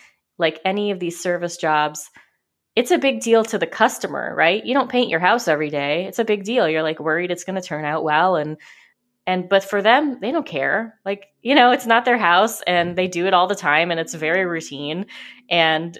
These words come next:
they also have the confidence that they know how to do it. And, you know, so there's just no second guessing or worries on their part. And I think the folks who work at,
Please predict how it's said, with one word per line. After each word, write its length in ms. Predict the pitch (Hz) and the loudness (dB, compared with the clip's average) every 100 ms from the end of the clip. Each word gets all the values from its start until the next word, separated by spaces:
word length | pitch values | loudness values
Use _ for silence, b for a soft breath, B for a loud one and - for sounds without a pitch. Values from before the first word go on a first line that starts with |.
| _ | _
they 140 | 175 | 2
also 220 | 180 180 190 | 2 4 0
have 120 | 180 | 0
the 60 | 175 | -2
confidence 640 | - 160 170 175 175 180 | 2 0 0 -2 -2 -4
that 160 | 170 170 | -4 -2
they 100 | 170 | 0
know 200 | 165 170 | 2 2
how 120 | 175 | 2
to 140 | 180 | 0
do 220 | 180 135 | -2 -2
it. 140 | 151 160 | 0 0
And, 220 | 151 160 - | -4 -8 0
you 80 | 214 | 2
know, 100 | 175 | 2
so 160 | 175 | 2
there's 220 | 202 220 | -2 -2
just 200 | 233 226 - | -4 -8 -6
no 160 | 202 202 | -2 -2
second 420 | - 196 190 151 | 0 0 0 0
guessing 440 | 156 160 175 165 | -2 2 -2 0
or 260 | 151 151 156 | -2 -2 -2
worries 380 | 147 156 175 190 | -2 0 2 2
on 140 | 208 | 2
their 180 | 214 226 | 0 -2
part. 360 | 233 240 269 269 B B B B - | 0 0 -2 -6 B B B B -4
And 140 | 202 | 2
I 80 | 196 | 2
think 400 | 196 208 208 214 _ _ _ _ _ _ | 2 0 0 -4 _ _ _ _ _ _
the 140 | 180 190 | -6 0
folks 320 | 214 202 - | 2 2 0
who 100 | 208 | -4
work 260 | 185 180 180 | 0 0 2
at, 360 | 175 156 - | 2 2 0